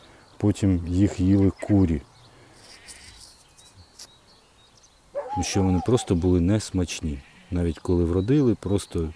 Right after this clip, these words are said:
не солодкі, не ароматні. Можливо, це пов'язано з ґрунтом, який у нас на городі. А от саме цей сорт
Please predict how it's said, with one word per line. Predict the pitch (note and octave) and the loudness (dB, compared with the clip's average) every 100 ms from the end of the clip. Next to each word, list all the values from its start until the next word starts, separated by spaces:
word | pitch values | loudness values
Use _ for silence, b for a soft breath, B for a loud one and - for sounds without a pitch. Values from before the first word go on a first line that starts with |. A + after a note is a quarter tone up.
| - | -6
не | F2+ A2 | 0 0
солодкі, | - F#2+ G#2+ D3+ - - G#2+ F#2 B B B B - | 0 0 2 2 0 -2 -2 -2 B B B B -4
не | F#2+ G2 | 2 2
ароматні. | F2+ F2+ G#2 C3 - F#2+ E2+ - - - B B B B B B - - - - B2 | 2 2 0 -2 -2 -4 -6 -12 -20 -20 B B B B B B -20 -20 -20 -18 -4
Можливо, | C3+ D#3 A2 | 4 8 8
це | G#2 | 6
пов'язано | - F#2+ F#2+ F2 F2 | 4 6 6 6 2
з | E2+ | 2
ґрунтом, | G2 D3 C#3 A#2+ G#2 | 4 4 6 4 4
який | G2 G#2 | 2 4
у | G2 | 4
нас | F#2 - | 2 0
на | F#2 | -2
городі. | E2+ F2+ F2 D#2+ D#2 _ _ _ b b b - - | 0 2 2 0 -6 _ _ _ b b b -14 -2
А | |
от | G2+ G2 | 0 0
саме | - A2 G#2 G2+ F#2 - | 2 2 4 2 -2 -4
цей | - C3 | 2 2
сорт | - - A2+ - | 2 2 2 0